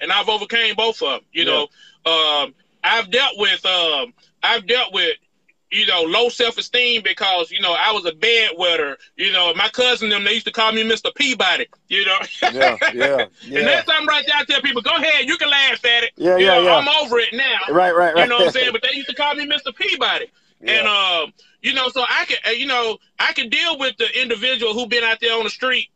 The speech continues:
Speaker 1: selling dope because I was selling dope. You know
Speaker 2: Yeah.
Speaker 1: what I'm saying? I, I started selling drugs in the fifth grade and stopped when I was in the ninth grade.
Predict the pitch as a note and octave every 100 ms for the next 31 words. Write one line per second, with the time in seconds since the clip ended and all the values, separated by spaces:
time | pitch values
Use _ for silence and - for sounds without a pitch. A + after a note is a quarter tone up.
0 | _ - B3 A3+ G#3+ A#3+ E3+ _ A3 B3+
1 | B3+ D#4 F#4 C4+ A#3+ G3+ F#3 E3 A#2+ _
2 | - A#3+ - A#3+ C4 C#4 C4+ G#3 D4 -
3 | - _ A#3+ F#4 G4 E4+ D4+ B3 D4 C#4
4 | A#3 C#4+ D#4 C#4 A#3 A3 - C#4+ A3 C4+
5 | C#4 B3+ G#3+ G3 G3 C4+ C#4 - A3 A3
6 | G#3 G3+ G3 A3+ F#3+ E3+ E3+ D3